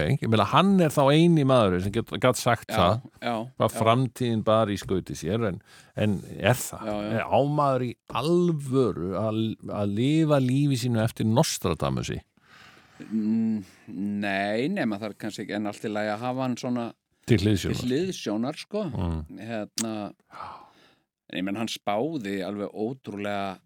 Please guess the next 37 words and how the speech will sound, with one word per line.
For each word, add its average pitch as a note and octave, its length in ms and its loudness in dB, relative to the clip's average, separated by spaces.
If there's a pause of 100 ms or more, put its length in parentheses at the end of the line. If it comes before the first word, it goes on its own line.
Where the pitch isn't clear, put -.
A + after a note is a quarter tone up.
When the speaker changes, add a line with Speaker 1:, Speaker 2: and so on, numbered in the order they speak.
(120)
Speaker 2:
rétt, G#2+ 560 -6
sko. - 300 -8 (160)
Speaker 1:
En G#2+ 160 0
Speaker 2:
Veist, - 80 -4
Speaker 1:
hvað D#3 100 8
Speaker 2:
hann E3 160 6
Speaker 1:
sagði E3+ 400 6
hann A#2+ 80 6
svo? A#2 200 4 (240)
Veistu B2 440 4
eitthvað? C3 400 4 (140)
Ertu A#2 240 2
eitthvað B2 180 2
fróður D3+ 400 6
um D#3 160 2
hvað C#3 240 4
hann, C#3 180 2
hvern, C#3+ 220 -2 (140)
hvað - 180 4
hann C#3 160 6
sagði E3 260 8
með E3+ 280 6 (540)
endalok A#3+ 680 6
þessa G3+ 240 4
tímabils? C#3 540 0 (560)
Speaker 2:
Uh, A#2 160 -12 (340)
hvað - 80 -4
hann B2+ 160 -2
sagði A#2+ 320 -2 (140)
um A#2 180 0
Speaker 1:
Já, G#2 80 2
Speaker 2:
það? D#2+ 320 -4
Sem A2 160 -2
Speaker 1:
já. F#2+ 60 2
Speaker 2:
sagt, D#2 340 -4
hann A2+ 160 -6
sagði C3+ 640 -2